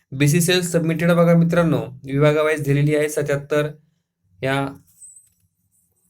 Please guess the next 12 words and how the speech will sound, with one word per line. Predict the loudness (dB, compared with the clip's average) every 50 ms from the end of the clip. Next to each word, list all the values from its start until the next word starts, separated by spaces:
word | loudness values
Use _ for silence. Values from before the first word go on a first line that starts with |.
| _ _ _ _ _ _ -20
सबमिटेड | -8 -4 -2 0 2 2 0 0 0 2
आहेत. | 2 2 4 2 2 2 -2 -6 -12 -18 _ _ _ _ _ _ -4
त्यानंतर | -2 -2 0 0 0 0 0
बीसी | 0 2 2 2 0 -2
सेल | 0 0 0 2 2
व्हेरीफाईड, | 0 0 2 2 2 2 2 2 2 2 2 0 -2 -6 -12 -18 -20 _ _ _ _ _ -14
व्हेरीफाईड | -8 -4 -2 -2 0 2 2 0 2
झालेले | 2 2 2 2 4
आहेत | 2 2 0 0
मित्रांनो | -2 -4 -2 -2 -2 0 0 -2 -4 -6 -6
एक्केचाळीस. | -8 -8 -8 -6 -6 -6 -2 0 0 0 0 -2 -4 -8 -12 -16 _ _ _ _ _ _ _ _ _ _ _ _ _ _ _ _ _ _ _ _ _ -4
त्यानंतर | -2 0 0 0 0 0 -2 -2